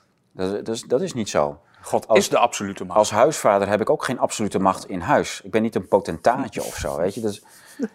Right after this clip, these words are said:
Speaker 1: ik, ik, ja, er zijn altijd, je moet altijd met heel veel factoren rekening houden.
Speaker 2: Ja, oké.
Speaker 1: Ja.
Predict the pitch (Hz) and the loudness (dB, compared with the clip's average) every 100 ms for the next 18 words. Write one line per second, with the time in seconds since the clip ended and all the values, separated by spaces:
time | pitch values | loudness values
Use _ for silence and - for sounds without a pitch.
0 | - - - - 143 - - - _ 123 | -6 -8 -8 -12 -12 -12 -16 -20 _ -4
1 | 131 87 - - 135 165 147 160 - 131 | -2 -4 -10 -10 0 2 6 4 4 4
2 | 151 165 190 160 147 165 175 147 113 - | 6 6 4 2 4 4 4 2 0 2
3 | 175 202 151 104 87 87 80 78 80 110 | 2 4 6 6 4 -2 -4 2 4 6
4 | 107 175 - 113 110 131 180 139 78 | 4 2 -4 0 2 2 2 0 0